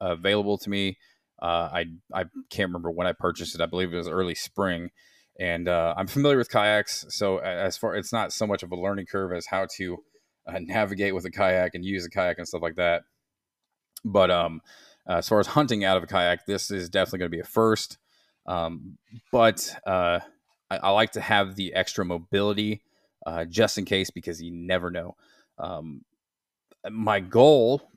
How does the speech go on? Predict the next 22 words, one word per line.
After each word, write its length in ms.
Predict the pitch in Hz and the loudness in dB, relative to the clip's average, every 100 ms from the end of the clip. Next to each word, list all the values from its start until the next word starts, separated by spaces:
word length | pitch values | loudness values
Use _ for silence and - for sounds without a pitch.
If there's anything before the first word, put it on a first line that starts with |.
| - | -6
as 260 | 95 98 | -2 0
of 100 | 110 | 0
right 200 | 123 131 | 2 2
now 500 | 123 143 92 90 92 _ _ _ _ _ _ _ _ _ - | 0 -4 -4 -4 -10 _ _ _ _ _ _ _ _ _ -6
is 320 | 135 151 147 | 0 0 0
to 120 | - | 0
use 640 | 135 131 135 131 127 117 - - | 4 6 8 8 6 2 -6 -8
the 120 | 101 | -8
kayak 760 | 104 - 123 123 117 117 - - | -6 -2 0 2 2 -2 -8 -12
as 240 | 101 92 95 | -6 -6 -6
much 440 | 98 117 127 - | 0 0 0 -4
as 360 | - 104 101 92 | -8 -4 -4 -6
possible, 960 | - - 139 143 - 107 113 107 104 - _ _ _ _ _ _ _ _ _ _ _ _ _ _ - - | -12 -4 -2 -2 -2 0 2 2 0 -6 _ _ _ _ _ _ _ _ _ _ _ _ _ _ -20 0
primarily 400 | 127 110 110 101 | 2 4 4 2
for 140 | 92 | -2
hunting, 440 | 95 110 98 104 98 _ _ _ _ | -4 -4 -4 -6 -8 _ _ _ _
and 180 | 101 92 | -8 -8
to 80 | - | -8
hunt 260 | 95 113 107 | -4 -2 0
out 160 | 104 | 0
of 100 | 98 | 0
it, 280 | 95 87 - | 0 -2 -4